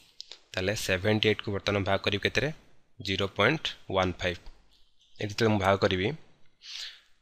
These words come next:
ତାପରେ ଦେଖ ମୋର ଅଛି କେତେ? ସେଭେଣ୍ଟି ଏଇଟ୍, ଦଶମିକ ଦେଲେ ବର୍ତ୍ତମାନ ଏଇଟା ମୁଁ ଯେତେ ଶୂନ ଦେଇପାରିବି। କିନ୍ତୁ ଯେହେତୁ ମୋର ଜିରୋ ପଏଣ୍ଟ ୱାନ୍ ଫାଇଭ୍ ଅଛି, ତାହେଲେ ଦଶମିକ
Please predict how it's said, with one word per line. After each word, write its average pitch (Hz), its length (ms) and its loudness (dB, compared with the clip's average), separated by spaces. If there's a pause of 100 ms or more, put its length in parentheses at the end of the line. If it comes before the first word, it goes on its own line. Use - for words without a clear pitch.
(220)
ତାପରେ 104 320 2
ଦେଖ 104 160 0 (240)
ମୋର 107 220 2
ଅଛି - 140 0
କେତେ? 110 220 0
ସେଭେଣ୍ଟି 101 440 2
ଏଇଟ୍, - 220 -2 (280)
ଦଶମିକ 104 440 -2
ଦେଲେ 104 300 -2 (500)
ବର୍ତ୍ତମାନ 101 240 2 (240)
ଏଇଟା 104 180 -4
ମୁଁ 104 100 2
ଯେତେ 104 220 0
ଶୂନ 110 260 2
ଦେଇପାରିବି। 113 380 4 (520)
କିନ୍ତୁ 131 260 2
ଯେହେତୁ 117 300 0
ମୋର 135 160 4
ଜିରୋ 107 280 0
ପଏଣ୍ଟ 135 320 0
ୱାନ୍ 110 260 4
ଫାଇଭ୍ 113 260 0
ଅଛି, 98 260 0 (580)
ତାହେଲେ 95 180 -2
ଦଶମିକ 101 340 2